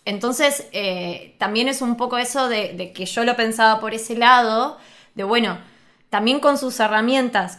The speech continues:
que tal vez son pocas, porque no deja de ser un pibe que no la pasó bien en la vida, trata de resolver como puede. Y los otros personajes me parece que es un poco lo mismo.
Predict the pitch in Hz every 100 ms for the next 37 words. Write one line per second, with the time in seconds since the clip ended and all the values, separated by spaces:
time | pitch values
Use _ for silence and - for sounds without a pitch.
0 | - 180 180 202 233 247 233 233 262 220
1 | 190 220 - - - 175 185 196 214 233
2 | 226 214 220 214 214 214 240 202 180 175
3 | - 190 208 240 233 185 - 247 226 190
4 | 180 180 175 175 175 180 190 208 214 247
5 | 208 190 - 170 185 190 214 190 175 -
6 | 254 214 170 - - 214 226 269 302 -
7 | 254 226 226 240 269 240 190 208 247 247
8 | 214 196 226 233 190 214 240 202 165